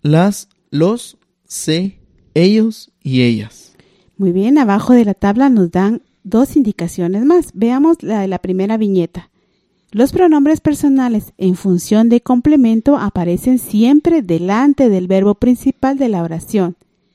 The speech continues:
Speaker 2: Leamos el ejemplo. Vendí las naranjas. El pronombre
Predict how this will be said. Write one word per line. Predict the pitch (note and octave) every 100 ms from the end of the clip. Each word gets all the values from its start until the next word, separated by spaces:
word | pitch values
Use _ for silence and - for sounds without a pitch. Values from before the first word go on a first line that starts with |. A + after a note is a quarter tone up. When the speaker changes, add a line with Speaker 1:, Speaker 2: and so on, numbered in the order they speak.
| _ -
Speaker 2:
Leamos | F3+ E3+ D#3+ F#3+
el | A3+ B3
ejemplo. | - F4 D#4+ F#3+ - _ _ _ _ _ _ _ -
Vendí | F#3 A3 A3+ C4+
las | D#4
naranjas. | B3+ G3 F3+ F3+ E3+ - - - _ _ _ _
El | F#3 F3+
pronombre | G3+ A3+ B3 A#3 F3 E3+